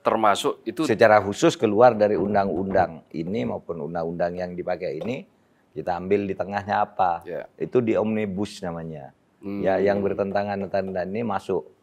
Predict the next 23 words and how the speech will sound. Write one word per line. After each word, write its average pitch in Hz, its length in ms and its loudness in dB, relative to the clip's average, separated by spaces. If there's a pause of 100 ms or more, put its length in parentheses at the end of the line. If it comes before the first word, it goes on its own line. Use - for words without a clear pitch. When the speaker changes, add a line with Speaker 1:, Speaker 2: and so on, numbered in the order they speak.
Speaker 2:
ke - 100 -10
tengah, 104 360 -6
ambil. 104 440 0 (340)
Nih 104 240 0
cara 80 220 -2
penyelesaiannya. 73 800 -14 (260)
Speaker 1:
Hmm, 85 540 -18
jadi, 98 320 -6 (380)
eh, 98 520 4 (480)
itu 131 240 2
bukan 120 300 4
hanya 107 160 2
spesifik 110 580 -2
untuk 98 240 -6
enam 90 200 -2
lima 113 260 6
tentu 87 180 -4
saja, 87 240 -4
Speaker 2:
Bu-, 123 220 2
Speaker 1:
kan? - 40 -10
Speaker 2:
bukan 147 340 -2
enam 226 180 -6
lima. 175 280 -10